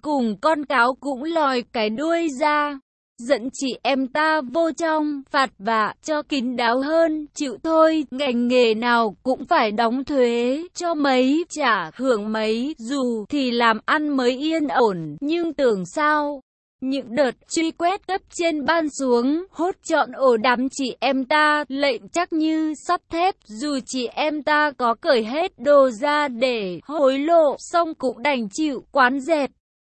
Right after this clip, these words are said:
Chị Hai Vân đành bỏ đám em đi lấy chồng, một người khách quen đeo đuổi chị từ lâu, cô em kế thi, đứng ra lãnh đạo đàn em đổi qua hành nghề massage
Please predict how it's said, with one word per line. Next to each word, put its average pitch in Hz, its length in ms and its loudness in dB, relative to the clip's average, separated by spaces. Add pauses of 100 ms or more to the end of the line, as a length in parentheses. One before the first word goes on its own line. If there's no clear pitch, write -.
Chị 285 220 -4
Hai 320 260 -4
Vân 294 360 0
đành 233 320 -2
bỏ 214 240 4
đám 214 320 0
em 302 380 0
đi 320 200 -2
lấy 247 360 0
chồng, 240 460 0
một 262 260 -2
người 277 300 2
khách 339 240 -6 (140)
quen 302 380 2
đeo 330 200 2
đuổi 247 360 -2
chị 269 220 -4 (100)
từ 254 180 -2
lâu, 285 460 -2 (100)
cô 302 160 2
em 285 420 0
kế 220 580 0
thi, 320 380 -4
đứng 233 300 -2
ra 311 240 2
lãnh 294 360 -4
đạo 269 260 2
đàn 262 320 0
em 302 480 0
đổi 254 280 6
qua 320 180 4
hành 277 320 0
nghề 254 240 4
massage 330 640 2